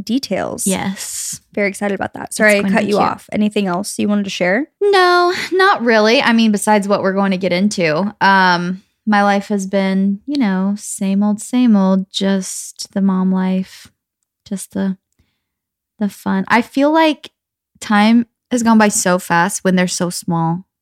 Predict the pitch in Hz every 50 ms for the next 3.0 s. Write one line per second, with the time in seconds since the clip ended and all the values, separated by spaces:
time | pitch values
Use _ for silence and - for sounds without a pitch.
0 | _ _ _ - 185 185 190 180 180 - 160 - - 160 160 - - - 185 -
1 | 175 185 - - - - - - - 185 - 202 - - - - - 202 - -
2 | - 180 175 - - - _ _ _ _ _ _ - - 190 190 - - 185 175